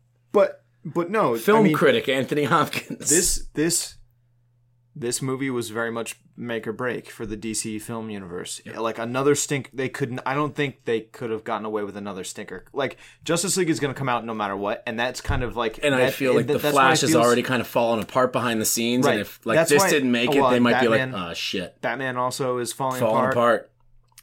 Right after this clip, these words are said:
Speaker 1: So if
Speaker 2: Aquaman's kinda on track.
Speaker 1: We'll see.
Speaker 2: That's 'cause they
Speaker 1: If
Speaker 2: got James Wan, though, right?
Speaker 1: If they didn't at least have a minor success with this movie,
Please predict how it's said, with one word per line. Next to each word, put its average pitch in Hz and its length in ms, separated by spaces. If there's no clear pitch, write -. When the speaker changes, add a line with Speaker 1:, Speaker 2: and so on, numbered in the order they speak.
Speaker 1:
So 143 220
if 139 160
Speaker 2:
Aquaman's 220 580
kinda - 280
on 87 180
track. 92 460
Speaker 1:
We'll 104 260
see. - 300
Speaker 2:
That's 131 140
'cause 143 100
they 139 80
Speaker 1:
If 151 60
Speaker 2:
got 113 80
James 110 260
Wan, 104 240
though, 85 140
right? 87 180
Speaker 1:
If 151 260
they 147 720
didn't 123 400
at 117 200
least 117 400
have 110 240
a 98 80
minor 92 440
success 113 480
with 113 140
this 110 140
movie, 113 480